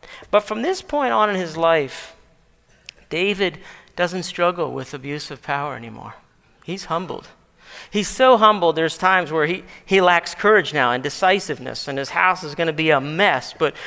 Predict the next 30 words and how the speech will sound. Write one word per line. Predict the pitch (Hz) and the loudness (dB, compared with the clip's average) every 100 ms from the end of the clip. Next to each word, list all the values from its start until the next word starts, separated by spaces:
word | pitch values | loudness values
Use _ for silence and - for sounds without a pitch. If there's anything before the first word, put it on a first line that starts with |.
| - | -2
one | - 240 262 | 4 4 4
thing | 240 226 | 2 2
you | 196 | 2
don't | 196 196 | 4 4
see | - 202 190 | 2 -2 0
in | 160 | 2
David's | 170 180 139 147 | 2 2 -2 2
life | 165 151 | 2 2
from | - 147 131 | -2 -10 -6
Second | - 185 165 143 | -2 -2 -2 -4
Samuel | - 175 165 151 139 | -2 0 0 -2 -4
twelve | - 185 160 147 | 0 4 4 4
on | 151 135 | 2 0
is | 127 131 | -2 -4
you | 196 | 0
don't | 214 226 | 0 0
see | - 202 | -2 -4
abuse | 165 170 170 | -4 -4 -4
of | 151 | -6
power | 139 151 147 131 | 0 0 0 -4
anymore. | 120 117 131 - _ _ _ _ - | -6 -10 -12 -16 _ _ _ _ -4
Uh-uh. | 175 131 123 - - - | -2 -2 -6 -10 -16 -14
<laughs> | - - - - - - _ _ - | -14 -16 -20 -20 -20 -20 _ _ -6
He's | 190 190 | -4 -2
been | 185 147 | -2 -2
humbled, | 135 143 165 156 127 - - - | -2 0 0 -2 -10 -14 -16 -10
and | 151 | -6
he's | 202 180 | -4 0
asking | 180 202 202 - 165 | 2 2 0 -8 -6
me, | 160 | -6